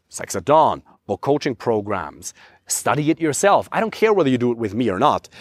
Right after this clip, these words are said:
but you have to dedicate yourself to feeding your mind with strong information. Because if we hear something often enough,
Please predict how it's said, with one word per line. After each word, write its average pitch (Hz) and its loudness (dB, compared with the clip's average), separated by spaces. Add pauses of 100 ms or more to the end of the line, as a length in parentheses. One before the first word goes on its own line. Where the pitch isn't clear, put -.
(140)
but 143 0
you 147 0
have 165 -2
to 170 2
dedicate 139 0
yourself 110 0 (200)
to 123 -6
feeding 196 -2
your 156 4
mind 135 0 (400)
with 127 2 (300)
strong 151 0
information. 120 -2 (380)
Because 139 0 (180)
if - -2
we 240 4
hear 233 0
something 104 -4
often 196 0
enough, - 0